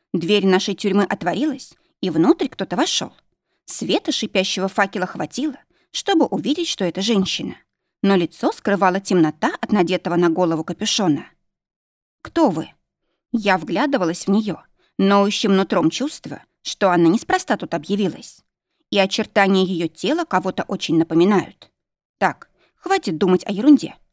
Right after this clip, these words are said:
одёрнула себя. «На ней плащ. Какие там знакомые очертания? Это у меня уже ум за разум заходит от заточения,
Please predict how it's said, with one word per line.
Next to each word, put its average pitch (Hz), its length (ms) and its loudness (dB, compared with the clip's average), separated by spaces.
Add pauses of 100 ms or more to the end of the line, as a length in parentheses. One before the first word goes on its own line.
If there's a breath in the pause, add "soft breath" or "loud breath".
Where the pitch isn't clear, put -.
одёрнула 175 460 2
себя. - 380 -4 (440)
«На 185 120 2
ней 330 180 6
плащ. - 400 -6 (240)
Какие 381 360 -2
там 185 200 -2
знакомые 185 420 0
очертания? 185 600 -4 (440)
Это 202 200 0
у 196 60 2
меня 196 300 2
уже 185 320 -4
ум 311 180 8
за 196 160 2
разум 175 280 0
заходит 202 480 -2
от 202 140 -2
заточения, 226 640 -2